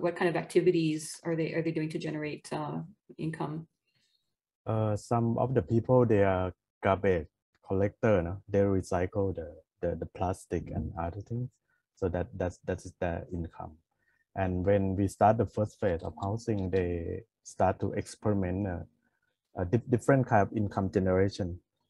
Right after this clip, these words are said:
Speaker 2: like, uh, plant, uh, vegetable, organic veg-, vegetable. And then because of S C G is, came to link with them and want to support this kind of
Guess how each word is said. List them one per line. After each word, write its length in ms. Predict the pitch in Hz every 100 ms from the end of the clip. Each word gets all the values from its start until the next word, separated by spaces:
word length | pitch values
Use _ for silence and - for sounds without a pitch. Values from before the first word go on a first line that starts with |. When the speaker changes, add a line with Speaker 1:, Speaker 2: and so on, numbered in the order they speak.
| _ -
Speaker 2:
like, 300 | 92 87 98
uh, 540 | 90 85 82 80 80 - -
plant, 340 | 101 92 95
uh, 280 | 98 90 85 90 _ 95
vegetable, 720 | 101 - - 113 139 147 127 -
organic 400 | 101 110 104 - _
veg-, 160 | 95 92 _ -
vegetable. 680 | 101 - 113 123 135 135 - - - - - - _ _ -
And 240 | 95 90
then 680 | 90 98 95 92 90 92 95 - _ _ -
because 300 | 107 131 139
of 140 | 147 -
S 180 | 135
C 140 | - 123 -
G 280 | 120 113
is, 320 | 110 95 90 - -
came 240 | 120 107
to 100 | 104
link 240 | 113 117 120
with 160 | 117
them 260 | 110 101 95
and 300 | 90 87 87
want 260 | 95 101 101
to 60 |
support 480 | 104 107 - 107 80
this 160 | 92 -
kind 200 | 95
of 80 | 90